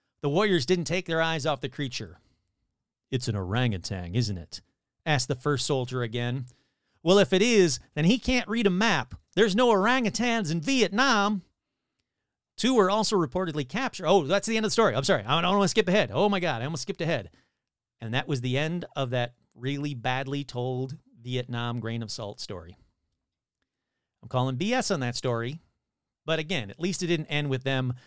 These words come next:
and they all decided to fuck it. Uh, so let's see. Moving on from that,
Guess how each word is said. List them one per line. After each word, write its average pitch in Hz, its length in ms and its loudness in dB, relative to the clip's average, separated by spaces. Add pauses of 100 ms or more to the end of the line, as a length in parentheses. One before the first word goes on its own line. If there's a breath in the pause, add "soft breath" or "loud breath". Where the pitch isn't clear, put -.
(240 loud breath)
and 131 100 -2
they 127 100 2
all 165 320 4
decided 131 760 -2
to 135 80 -6
fuck 110 400 -10
it. - 200 -20 (440 soft breath)
Uh, 147 320 4
so 190 160 0
let's 190 200 2
see. 127 440 -4 (1120)
Moving 214 300 2
on 185 240 0
from 143 160 -6
that, 131 320 -6